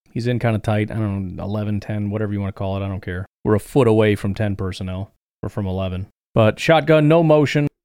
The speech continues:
And this is one that the defense just won, uh, on several fronts. Number one, the pocket does kinda collapse, uh, pretty quickly. Now,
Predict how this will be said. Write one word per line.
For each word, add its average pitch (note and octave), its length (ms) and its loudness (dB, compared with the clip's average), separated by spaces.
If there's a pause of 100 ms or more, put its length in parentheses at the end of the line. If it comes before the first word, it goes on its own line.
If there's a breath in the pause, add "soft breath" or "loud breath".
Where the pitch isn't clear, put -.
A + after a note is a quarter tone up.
(140)
And B2+ 200 6
this F3 200 4
is D3+ 120 4
one C#3 360 4
that A#2+ 360 2
the - 200 -4
defense B2 420 2
just - 220 -2
won, G2 360 -6 (200)
uh, A2 400 -2
on A#2 180 -2
several B2+ 380 4
fronts. F#2+ 360 -2
Number C#3+ 220 2
one, B2+ 320 4 (460 soft breath)
the C3 80 -4
pocket D#3 420 2
does C#3 220 4
kinda C#3 260 2
collapse, - 640 -2 (560)
uh, G#2+ 220 -2
pretty C3 240 2
quickly. F#2 400 -2
Now, A#2 220 -2